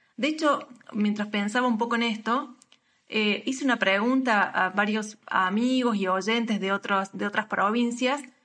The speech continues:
y les pregunté qué podemos hacer para evitar caer en la desesperación ante esta incertidumbre que nos rodea. ¿Quieren escuchar sus respuestas? Han llegado respuestas de todos lados y muy, muy útiles.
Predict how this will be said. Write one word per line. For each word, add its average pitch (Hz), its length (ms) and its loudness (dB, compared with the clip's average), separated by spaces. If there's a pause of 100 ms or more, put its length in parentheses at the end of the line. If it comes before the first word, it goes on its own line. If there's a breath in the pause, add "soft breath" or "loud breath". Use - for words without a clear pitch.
(180 loud breath)
y 240 120 -4
les 247 120 0
pregunté 262 920 0
qué 370 100 -8
podemos 247 500 2
hacer 202 260 -4
para 214 200 2
evitar 196 400 -2
caer 202 260 4
en 220 100 0
la 190 120 2
desesperación 190 1040 -2
ante 196 300 0
esta 214 180 -2
incertidumbre 202 800 -2
que 196 100 -4
nos 185 160 -8
rodea. 185 600 -4 (720)
¿Quieren 359 260 -2
escuchar 208 600 -2
sus 196 180 -6
respuestas? 214 800 -4 (220)
Han 262 180 0
llegado 247 260 2
respuestas 240 520 -2
de 202 80 0
todos 269 320 0
lados 240 400 0
y 220 120 -2
muy, 277 360 -2
muy 269 260 0
útiles. 185 500 -6